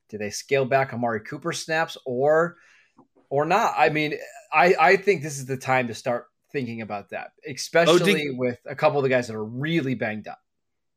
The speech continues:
Speaker 2: Odigizua is the guy that I think about, you
Speaker 1: Yeah,
Speaker 2: know,
Speaker 1: he's playing a
Speaker 2: because
Speaker 1: ton of snaps.
Speaker 2: he's playing a ton of snaps and he's a rookie.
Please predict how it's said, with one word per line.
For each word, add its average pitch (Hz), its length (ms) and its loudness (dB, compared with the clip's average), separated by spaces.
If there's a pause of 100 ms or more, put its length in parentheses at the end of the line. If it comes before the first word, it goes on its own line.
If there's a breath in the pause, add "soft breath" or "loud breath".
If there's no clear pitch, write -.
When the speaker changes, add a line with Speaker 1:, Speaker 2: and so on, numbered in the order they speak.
(160)
Speaker 2:
Odigizua 156 680 2
is 104 120 -4
the 104 60 -10
guy 104 180 -4
that 95 120 -8
I 95 120 -6
think - 300 -20
about, - 220 -18 (220)
you 135 80 -4
Speaker 1:
Yeah, 117 100 2
Speaker 2:
know, 117 60 2
Speaker 1:
he's 107 100 -2
playing 117 120 -6
a 127 180 4
Speaker 2:
because 113 160 -2
Speaker 1:
ton 113 120 -10
of 101 80 -18 (120)
snaps. - 320 -16
Speaker 2:
he's 160 160 -4
playing 185 200 4
a 117 100 2
ton 175 360 -2
of 170 100 0
snaps 151 440 0
and 135 180 -2
he's 113 140 -8
a 110 80 -10
rookie. - 420 -18